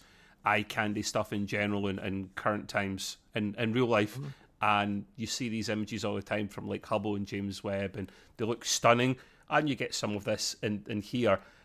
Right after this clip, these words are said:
Speaker 1: They're in there because they're actually, Starfleet's building a refinery. And as soon as I saw this refinery, Gray, I got, um,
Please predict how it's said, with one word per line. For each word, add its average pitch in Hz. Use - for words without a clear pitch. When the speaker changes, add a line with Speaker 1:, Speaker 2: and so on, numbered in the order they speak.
Speaker 1:
They're 123
in 147
there 143
because 117
they're 113
actually, 107
Starfleet's -
building 110
a 104
refinery. 104
And 113
as 117
soon 202
as 233
I 226
saw 202
this 170
refinery, 127
Gray, 104
I 104
got, 127
um, 104